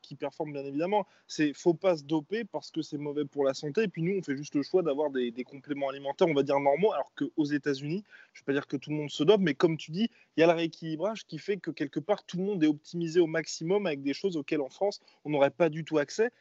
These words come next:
Et quand toi, t'arrives dans la cage, t'as un mec qui est dans une situation comme ça, et toi, t'es normal, t'as pas pris de risque avec ta santé, mais finalement, c'est ta santé qui est en jeu parce que c'est un sport de combat.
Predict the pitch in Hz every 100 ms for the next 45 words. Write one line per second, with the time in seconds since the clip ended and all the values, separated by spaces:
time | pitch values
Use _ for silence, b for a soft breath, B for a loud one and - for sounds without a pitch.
0 | - - 143 - 196 175 160 147 139 135
1 | 190 214 202 _ - 135 147 185 185 -
2 | b b - 170 160 156 156 - 160 151
3 | - 147 147 143 208 226 - 156 196 208
4 | 165 143 139 160 151 156 202 220 b -
5 | 139 156 143 156 156 170 147 127 135 -
6 | 139 226 160 - 147 151 214 - 143 147
7 | - 151 - 143 143 139 143 214 151 131
8 | - 196 202 190 - 135 - 160 143 131
9 | 156